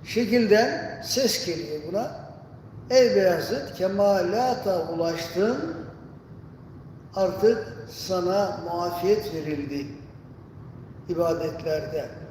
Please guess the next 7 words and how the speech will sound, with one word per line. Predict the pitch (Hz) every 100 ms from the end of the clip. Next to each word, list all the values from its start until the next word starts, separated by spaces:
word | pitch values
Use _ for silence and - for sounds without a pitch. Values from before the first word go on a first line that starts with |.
| - - -
Manevi | 160 165 165 151 175 202 180 165
derecenin | 156 151 143 160 196 208 151 151
yüksek | 147 175 185 151
ve | 151
âli | 147 151 151 180
olmasından | 175 151 151 - 151 147 185 208 156
dolayı." | 143 139